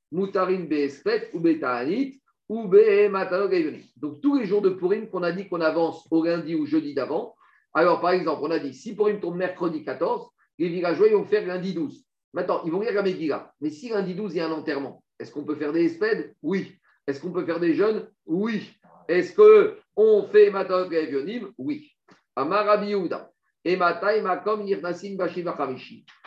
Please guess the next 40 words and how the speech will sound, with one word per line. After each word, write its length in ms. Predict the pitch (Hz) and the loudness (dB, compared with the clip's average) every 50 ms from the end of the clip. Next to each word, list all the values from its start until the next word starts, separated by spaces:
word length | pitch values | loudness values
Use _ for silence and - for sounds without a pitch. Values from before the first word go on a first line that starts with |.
| - - - | -20 -10 -4
Rabbi 160 | 143 175 202 | -4 -4 0
Yehuda, 140 | 214 220 208 | 4 4 4
il 60 | - | 4
te 60 | - 165 | 4 -4
dit, 180 | 139 120 - - | -8 -10 -10 -10
quand 160 | 147 147 151 | -10 -4 -2
est-ce 140 | 220 214 - | -2 -4 -4
qu'on 100 | 214 - | -6 -4
autorise 460 | 170 160 160 156 147 151 151 139 123 | -4 -2 -2 -2 -2 -2 -2 -2 -2
les 100 | 139 143 | -2 -2
villageois 960 | 131 113 113 127 143 135 131 131 127 123 127 117 127 143 156 - - - - _ _ _ _ - | -2 -4 -12 -12 -8 -6 -4 -4 -4 -6 -10 -10 -6 -4 -2 -4 -4 -6 -16 _ _ _ _ -8
à 80 | 139 151 | -6 -4
anticiper 720 | 156 160 160 - - 151 151 - - 165 160 - 160 151 | -4 -2 -4 -6 -10 -12 -18 -18 -16 -18 -10 -2 0 2
la 100 | 143 139 | 2 2
lecture 240 | 135 135 - 147 135 | 2 0 -2 -6 -2
de 60 | 139 | -2
la 80 | 143 139 | -2 -2
Megillah 540 | 139 139 139 123 143 143 143 139 - - 131 | -2 -4 -6 -4 -2 -2 0 -2 0 0 0
au 120 | 139 135 | 0 0
lundi 300 | 135 135 135 131 131 135 | 0 -4 -4 -4 -6 -8
et 40 | 123 | -6
jeudi ? 460 | - 139 139 143 190 226 214 - - _ _ _ _ _ _ | -4 -6 -6 -6 -6 -14 -14 -16 -20 _ _ _ _ _ _
C'est 160 | _ - 160 | _ -6 -4
à 80 | 165 - | -4 -4
condition 440 | - 185 180 175 165 - 185 196 - | -4 -6 -8 -8 -10 -2 -2 -2 -2
que 140 | - 135 | -2 -8
lundi 280 | 165 185 185 170 170 175 | -6 -6 -4 -2 0 0
et 60 | 165 | 0
jeudi, 260 | 139 151 156 147 190 208 | 2 2 0 -2 -2 -4
il 80 | 180 | -2
y 40 | 147 | -2
ait 40 | 131 | -2
le 60 | 135 | -2
marché 320 | 135 127 120 - - 175 175 | -4 -6 -8 -4 0 0 0
ou 40 | |
il 60 | 175 151 | 2 2
y 40 | |
ait 40 | 143 | -2
le 60 | 143 | 0
Beddin. 320 | 156 180 170 165 214 196 | -2 -4 -4 -4 -8 -8